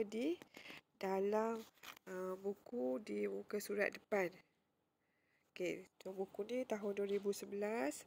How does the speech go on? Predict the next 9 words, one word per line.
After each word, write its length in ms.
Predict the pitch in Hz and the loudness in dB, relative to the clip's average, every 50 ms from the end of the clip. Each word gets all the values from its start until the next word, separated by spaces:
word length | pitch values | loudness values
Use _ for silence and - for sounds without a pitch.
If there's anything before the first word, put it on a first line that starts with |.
| _ _ _ | _ _ _
pengarang 640 | 196 190 190 196 190 202 202 208 226 226 226 214 214 220 | 0 2 4 2 4 4 2 2 2 0 0 0 0 0
dia 320 | 226 240 247 262 294 339 381 415 - - _ _ - - - - - - _ _ _ _ _ _ _ _ _ _ _ _ _ _ _ - | 2 4 6 6 6 6 4 2 0 -10 _ _ -18 -18 -16 -18 -20 -20 _ _ _ _ _ _ _ _ _ _ _ _ _ _ _ -6
Ida 800 | 202 202 190 196 - 208 208 208 208 214 220 226 240 262 285 285 - - _ _ _ _ _ _ _ _ _ _ _ _ _ _ _ _ _ _ _ _ _ - | -6 -6 -4 0 0 0 0 0 -2 -2 -2 -2 -2 -4 -4 -6 -10 -18 _ _ _ _ _ _ _ _ _ _ _ _ _ _ _ _ _ _ _ _ _ -8
Munira 1040 | 180 190 190 196 196 208 208 202 202 202 202 202 202 196 202 208 214 233 277 330 330 - - - _ _ _ _ _ _ _ _ _ _ _ _ _ _ _ _ _ _ _ _ _ _ _ _ _ _ _ _ _ _ _ - - - - _ _ _ _ - - - - - - - - - - - - - 214 202 202 202 | -6 -4 -4 -4 -4 -4 -6 -4 -2 -2 -2 -2 0 0 0 0 0 0 0 -2 -4 -6 -14 -18 _ _ _ _ _ _ _ _ _ _ _ _ _ _ _ _ _ _ _ _ _ _ _ _ _ _ _ _ _ _ _ -14 -14 -14 -16 _ _ _ _ -20 -20 -18 -16 -16 -14 -14 -14 -14 -14 -12 -10 -8 -6 -6 -4 -6
Abu 520 | 196 202 202 214 208 208 214 220 233 254 262 - - - - - - - - _ - - | -6 -6 -4 -4 -2 0 0 0 -2 -4 -6 -10 -14 -12 -12 -12 -12 -14 -16 _ -16 -8
Bakar. 720 | - - - 202 196 - - - - - - - - - - _ _ _ _ _ _ _ _ _ _ _ _ _ _ - | -6 -4 -4 -4 -4 -8 -10 -8 -6 -6 -4 -6 -6 -10 -14 _ _ _ _ _ _ _ _ _ _ _ _ _ _ -14
Okey, 240 | 202 - - 196 185 | -12 -6 -6 -6 -4
penerbit 640 | - - 196 202 202 196 190 202 208 226 226 - - | -2 -4 -2 0 2 0 0 0 2 2 2 2 2
dia, 320 | 208 226 247 254 269 311 | 2 2 4 6 6 6